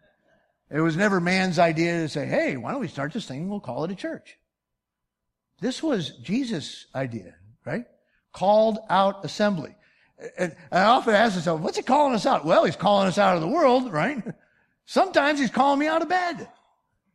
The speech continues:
"Get out of bed, Tim! Tim, get up! Get out of bed! And come worship me." And I'll tell you what, before, before I was saved, I'm like, "Are you kidding me?" I knew better. I went to, I went to service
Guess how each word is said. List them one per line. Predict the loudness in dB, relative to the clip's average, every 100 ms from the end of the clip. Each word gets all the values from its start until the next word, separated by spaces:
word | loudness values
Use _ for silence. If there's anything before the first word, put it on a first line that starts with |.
| _ _ _ _ _
"Get | 4
out | 6 6
of |
bed, | 4 4 6
Tim! | 6 6 6 4 -6 -14 0
Tim, | 4 8 6 6
get | -2 2
up! | 6 6 4 0 -20 _ _ _
Get | -2 2
out | 4 2
of |
bed! | 2 0 0 -4 -14 _ _ _ _ _ _ _
And | -8
come | -4 -2
worship | -2 -6 -12 -20
me." | -20 _ _ _ _ _ _ _ _ _ _ -4
And | -2
I'll |
tell | 2 2
you | 2 2
what, | 0 0
before, | -8 -2 0 0
before | -2 -8 -4 0
I | 0
was | -2 -8
saved, | -10 -8 -6
I'm | -8
like, | -8 -12
"Are | -12
you | -10 -10
kidding | _ -12 -12 -12
me?" | -14 -16 _ _ _ _ _ _ _ _ _ _ _ _ _ -8
I | -4
knew | -2
better. | -2 -4 -2
I | -2
went | -2 -4
to, | -8 -6
I | -4
went | -4 -6
to |
service | -6 -2 -2 -2 -6